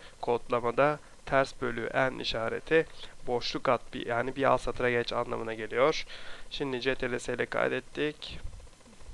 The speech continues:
Geri geldik. Şurada gördüğünüz gibi refresh'ten sonra, e, alt satıra geçmesi lazım. Şu script'te bir enter yaptım ben. Onun gözükmesi lazım. Gönder dediğim zaman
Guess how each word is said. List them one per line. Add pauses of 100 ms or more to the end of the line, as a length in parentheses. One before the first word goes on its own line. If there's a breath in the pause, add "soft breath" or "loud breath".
Geri
geldik. (380)
Şurada
gördüğünüz
gibi
refresh'ten
sonra, (600 loud breath)
e, (100)
alt
satıra
geçmesi
lazım.
Şu
script'te
bir
enter
yaptım
ben. (880 loud breath)
Onun
gözükmesi
lazım.
Gönder
dediğim
zaman